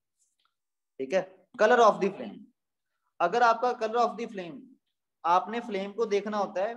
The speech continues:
with naked eye और through blue glass। Blue glass आपको मिल जाता है, blue color का होता है glass ये।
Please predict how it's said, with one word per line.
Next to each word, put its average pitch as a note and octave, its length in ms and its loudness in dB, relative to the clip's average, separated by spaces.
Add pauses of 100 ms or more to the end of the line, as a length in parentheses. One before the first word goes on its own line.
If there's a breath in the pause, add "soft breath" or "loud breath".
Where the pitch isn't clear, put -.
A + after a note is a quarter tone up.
(140)
with F#3+ 260 0
naked E3 380 -2
eye A#3+ 280 2 (300)
और G3 160 6
through C4 280 -2
blue F#3+ 220 0
glass। A#2 320 -2 (220)
Blue E3 160 0
glass F#3 260 4
आपको F#3 220 2
मिल D#3+ 160 -2
जाता D#3+ 200 0
है, E3 80 -2
blue E3+ 140 -2
color E3+ 220 0
का E3 100 0
होता B2 160 2
है A#2 60 -4
glass A2+ 280 -2
ये। G#2+ 60 -20